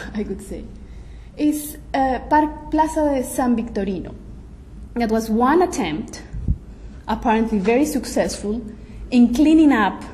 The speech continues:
uh, the public space from street vendors and trying to,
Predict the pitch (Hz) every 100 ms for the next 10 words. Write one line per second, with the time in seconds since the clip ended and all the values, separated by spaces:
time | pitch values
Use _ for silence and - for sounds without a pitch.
0 | - - - - 202 190 190 - - -
1 | 202 202 185 175 - - - 208 202 233
2 | 220 220 208 - - 196 233 - 254 254
3 | - 247 226 254 254 320 359 - - -
4 | - - 226 220 285 269 285 294 294 247
5 | 247